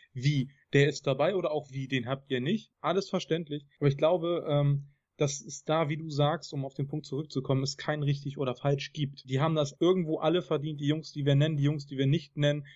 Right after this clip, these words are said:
die Jungs, die dann heute Nacht irgendwann offiziell ernannt werden, die, die dann wieder vielleicht gesnappt werden. Und das macht's auf der einen Seite so hart, sie auszuwählen, auf der anderen Seite zeigt es aber auch,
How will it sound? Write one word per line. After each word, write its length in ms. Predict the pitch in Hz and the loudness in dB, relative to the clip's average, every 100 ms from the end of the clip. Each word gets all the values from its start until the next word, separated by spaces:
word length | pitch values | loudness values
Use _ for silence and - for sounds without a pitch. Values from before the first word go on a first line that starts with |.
| _ _ | _ _
die 60 | 135 | 0
Jungs, 260 | 147 - | 0 0
die 100 | - | -2
dann 180 | 143 135 | 0 4
heute 220 | 139 139 | 4 2
Nacht 220 | 139 151 143 | 0 -4 -4
irgendwann 580 | 151 143 139 139 143 _ | -2 0 0 0 -6 _
offiziell 480 | 139 139 135 151 139 | -4 -2 -2 0 2
ernannt 340 | 135 180 180 | 2 0 -2
werden, 340 | 151 147 147 143 _ _ _ | -2 -2 -4 -12 _ _ _
die, 140 | 147 156 | -8 -6
die 140 | 143 | -2
dann 200 | 139 139 | 2 2
wieder 440 | 139 139 131 131 - | 2 2 2 2 -4
vielleicht 380 | _ 139 139 - | _ 0 0 -2
gesnappt 460 | 135 160 170 - | -10 -4 -4 -2
werden. 460 | 147 147 147 143 143 - | 0 2 2 0 -2 -8
Und 140 | 131 | -2
das 300 | 151 - - | -2 -4 -14
macht's 340 | - 147 - - | -4 -4 -4 -8
auf 120 | 135 | -4
der 140 | - | -2
einen 180 | 135 143 | 0 2
Seite 520 | 139 139 139 131 131 - | 2 0 0 -2 -4 -6
so 380 | 123 120 135 - | -6 2 2 2
hart, 300 | 139 160 139 | 0 0 0
sie 140 | 143 | 2
auszuwählen, 440 | 143 160 - 147 143 | 2 0 -4 -4 -4
auf 120 | 143 | -2
der 100 | 135 | -2
anderen 240 | 147 143 | 0 0
Seite 300 | 139 135 139 | 2 0 -4
zeigt 340 | 139 - 147 156 | -6 -4 -4 -6
es 140 | 139 | -6
aber 160 | 135 139 | -2 -2
auch, 180 | - | -4